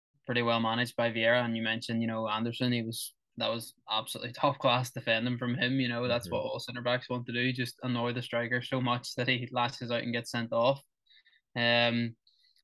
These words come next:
Speaker 1: I mean, United could probably take a look at that game, what Palace did, and,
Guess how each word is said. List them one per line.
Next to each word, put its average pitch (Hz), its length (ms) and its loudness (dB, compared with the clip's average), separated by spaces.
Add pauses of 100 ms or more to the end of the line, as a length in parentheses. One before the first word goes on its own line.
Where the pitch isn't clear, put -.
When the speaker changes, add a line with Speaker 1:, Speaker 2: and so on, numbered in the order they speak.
Speaker 1:
I 123 60 -6
mean, 127 200 2
United 135 380 4
could 127 160 -2
probably 127 340 2
take 120 180 -2
a 120 40 0
look 120 160 -2
at 123 100 -2
that 123 240 2 (120)
game, 131 300 2
what 120 180 0
Palace 120 420 2
did, 127 200 0
and, 113 320 -4